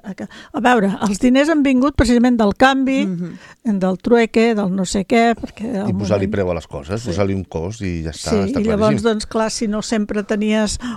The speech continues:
Speaker 1: una patata per canviar per un enciam,
Speaker 2: Mhm.
Speaker 1: doncs podies donar-ho amb un, amb una petxina que valia tant, que valia l'enciam, i així mi-, de mica en mica.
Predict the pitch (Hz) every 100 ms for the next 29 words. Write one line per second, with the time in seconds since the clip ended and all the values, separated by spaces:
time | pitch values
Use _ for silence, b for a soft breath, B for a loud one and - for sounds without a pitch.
0 | - 220 214 226 214 240 233 208 226 -
1 | 202 214 208 214 202 208 208 - 262 254
2 | 262 175 160 156 151 214 196 - 202 196
3 | 190 214 208 226 190 202 196 202 202 190
4 | 190 254 190 196 196 - - - 233 240
5 | 240 220 220 208 202 202 196 202 208 247
6 | 254 269 254 214 202 202 208 208 196 262
7 | 254 254 220 202 214 208 - 226 208 214
8 | - B B 220 202 202 220 220 240 262